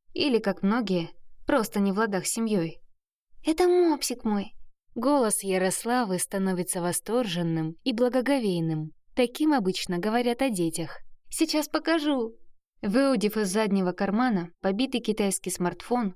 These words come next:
она подходит вплотную и, прижавшись ко мне плечом, начинает листать галерею. "Вот он, классный, да? Такой обжора ты не представляешь.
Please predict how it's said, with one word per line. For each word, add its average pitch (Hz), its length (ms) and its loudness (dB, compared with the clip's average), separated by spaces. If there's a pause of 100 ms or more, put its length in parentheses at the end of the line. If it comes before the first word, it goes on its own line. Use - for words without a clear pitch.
(120)
она 254 220 2
подходит 214 460 0
вплотную 202 720 0
и, 208 140 -2
прижавшись 214 640 0
ко 214 100 -2
мне 196 220 2
плечом, 202 580 -2
начинает 277 600 0
листать 190 400 -2
галерею. 185 600 0 (600)
"Вот 339 420 4
он, 196 320 0
классный, 247 480 2
да? 240 240 -2 (180)
Такой 330 320 2
обжора 285 380 2
ты 262 120 -2
не 269 100 2
представляешь. 254 800 -2